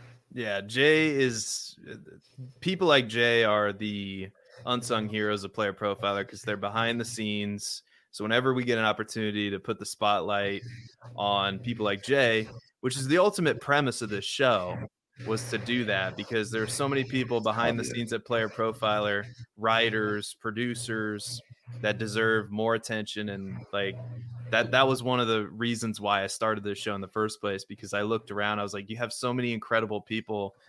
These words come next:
Speaker 1: you know, writing, producing, that deserve this, deserve a, their day in the sun, and they want to do this ultimately. So why not give them an opportunity?" And that, that, that's one of, what's one of my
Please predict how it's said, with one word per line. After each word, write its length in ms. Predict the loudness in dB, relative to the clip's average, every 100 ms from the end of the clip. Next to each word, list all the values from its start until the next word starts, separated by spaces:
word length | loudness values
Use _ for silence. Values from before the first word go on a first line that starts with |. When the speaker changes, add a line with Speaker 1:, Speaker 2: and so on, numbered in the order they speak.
| -20 -8
Speaker 1:
you 80 | -4
know, 140 | -2
writing, 760 | 2 4 6 4 2 0 -4 -8
producing, 760 | -6 -2 -2 -2 -2 -2 -2 -6 _ _ -6
that 160 | -4
deserve 440 | -4 -2 0 0 -2
this, 200 | -8 -8 -10
deserve 460 | -6 -2 4 4 4
a, 100 | -2 -6
their 260 | -2 0
day 240 | 2 0 0
in 80 | 0
the 60 | -4
sun, 420 | 0 0 2 -2
and 120 | -2
they 100 | -4
want 380 | -2 -2 -4 -6
to 100 | -14 -6
do 180 | -4 -2
this 240 | -2 -4 -2
ultimately. 680 | -4 -4 -6 -6 -4 -4
So 180 | -4 -4
why 140 | 2 4
not 200 | 4 2
give 120 | 0
them 140 | 0 0
an 80 |
opportunity?" 1000 | 0 0 -2 -2 0 0 0 0 0 -2 _ _ _
And 440 | 0 4 4 0 -4 -4
that, 180 | -4 -4 -10
that, 160 | -10 -12 _
that's 240 | -4 -2
one 160 | -2 0
of, 160 | -2 -2
what's 260 | -4 -2
one 120 | -2 0
of 60 |
my 360 | 0 2 0 -2